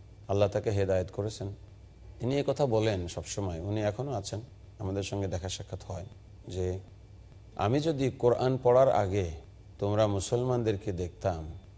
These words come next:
তোমাদের সঙ্গে মুআমালা করতাম, তাহলে মনে হয় আমার মুসলমান হওয়ার নসিব হইত না।" বলছে, "কেন?" বলছে, "কোরআন শরীফের মধ্যে যা পড়ি, তা তো তোমাদের মধ্যে দেখি না।" আমি চিন্তা করে দেখেন, কত বড়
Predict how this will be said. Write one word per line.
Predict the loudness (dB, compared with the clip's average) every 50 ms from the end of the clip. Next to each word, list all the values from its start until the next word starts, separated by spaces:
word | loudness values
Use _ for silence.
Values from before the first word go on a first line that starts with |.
| -8 -6
তোমাদের | -2 -2 0 0 0 -2
সঙ্গে | -4 -2 -4 -2 -2 0
মুআমালা | 0 0 2 4 4 4 4 4 4 4 2 2
করতাম, | 0 -2 -8 -10 -10 -14 -14 -14 -14 -16 -18 -20 -20 -20 -20 -20 -20 -20 -20 -20 -20 -6
তাহলে | -2 0 2 2 2 2
মনে | 2 2 2 2 2
হয় | 4 4 4
আমার | 4 4 4 2 2 2
মুসলমান | 0 -2 0 2 2 2 2 2 0 0
হওয়ার | 0 0 0 0 0 0 -2
নসিব | -4 -4 -6 -6 -6 -6 -6 -6 -6
হইত | -8 -8 -10 -12
না।" | -14 -14 -16 -18 -20 -20 -20 -20 -20 -20 -20 -20 -20 -20 -20 -20 -20 -20 -20 -10 -6
বলছে, | -4 -4 2
"কেন?" | 2 2 2 2 -2 -8 -14 -20 -20 -20 -20 -20 -20 -20 -20 -12 -8
বলছে, | -6 -6 -6
"কোরআন | -2 0 2 2 2 2 0
শরীফের | 0 0 0 0 0 0 0
মধ্যে | 0 0 0 0 0 4
যা | 4 4 4 4
পড়ি, | 2 0 2 2 2
তা | 2 0 -2
তো | -2 -2
তোমাদের | -4 -2 -2 -2 -2 -2 -2 0
মধ্যে | 0 0 -2 -4 -6 -8 -10 -10
দেখি | -10 -10 -10 -12
না।" | -12 -12 -14 -16 -18 -20 -20 -20 -20 -20 -20 -20 -20 -20 -20 -20 -6 -4
আমি | -2 0
চিন্তা | 0 0 2 4 4
করে | 4 4 4
দেখেন, | 4 4 4 2 -4 -6 -6 -10 -14 -18 -20 -20 -20 -20 -20 -20 -20 -20 -20 -20 -18 -6 -4
কত | -4 0 2
বড় | 2 4 4 4